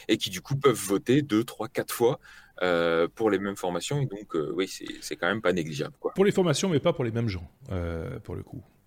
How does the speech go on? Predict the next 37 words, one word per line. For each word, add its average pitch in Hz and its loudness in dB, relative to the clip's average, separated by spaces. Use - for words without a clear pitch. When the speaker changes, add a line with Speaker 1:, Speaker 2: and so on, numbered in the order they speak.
Speaker 2:
C'est, 101 -6
Speaker 1:
Voilà, 98 4
Speaker 2:
c'est - -6
Speaker 1:
c'est 98 -4
ça. - -2
Speaker 2:
ça, 90 -8
Speaker 1:
C'est 87 -10
Speaker 2:
c'est, - 2
Speaker 1:
des - 8
Speaker 2:
c'est, - 0
Speaker 1:
candidats 139 6
Speaker 2:
c'est 131 2
Speaker 1:
différents, 127 2
mais 139 2
Speaker 2:
Oui. 110 4
Speaker 1:
potentiellement 110 2
pour 107 2
les 98 6
mêmes 98 0
formations, 87 -2
Speaker 2:
Ouais. 131 -8
Speaker 1:
puisque - -8
les 95 2
mêmes 101 2
formations 87 -4
présentent 101 -4
des 90 2
candidats 85 0
différents 90 -4
dans 101 -2
tous - -8
les 98 0
pays. 85 -2
Au 113 4
passage, 147 2
c'est - 2
illégal. 107 2